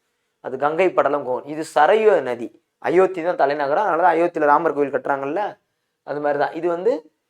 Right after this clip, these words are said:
அஹ், கோசலை அப்படிங்கிற நாட்டுல நடந்த ஒரு விஷயம். ரைட்டா? பாலகாண்டம்னா இது. அயோத்திய காண்டம்னா அவருடைய இல்வாழ்வு, திருமணம், சீதையை வந்து திருமணம் பண்றாருல, அது சார்ந்த விஷயம்தான் ரெண்டாவது.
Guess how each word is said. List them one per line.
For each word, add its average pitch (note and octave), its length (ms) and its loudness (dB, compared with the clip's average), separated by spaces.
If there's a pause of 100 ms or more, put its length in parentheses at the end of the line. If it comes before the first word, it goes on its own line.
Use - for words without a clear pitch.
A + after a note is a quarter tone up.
(280)
அஹ், D#3 160 -6
கோசலை F#3+ 440 6
அப்படிங்கிற C#3 360 -2
நாட்டுல A#2+ 360 0
நடந்த A#2 280 -2
ஒரு A#2+ 120 0
விஷயம். A2 320 -12
ரைட்டா? C#3 300 -8 (340)
பாலகாண்டம்னா E3 600 4
இது. D3+ 240 2
அயோத்திய G3+ 480 4
காண்டம்னா C3 420 2
அவருடைய D3+ 580 0
இல்வாழ்வு, F3+ 600 2
திருமணம், G#3 420 0 (340)
சீதையை F3+ 420 2
வந்து D3 200 -4
திருமணம் D#3 340 -4
பண்றாருல, B2 280 2
அது D#3+ 320 6
சார்ந்த C3+ 400 4
விஷயம்தான் A#2+ 560 -6 (120)
ரெண்டாவது. G2+ 420 -6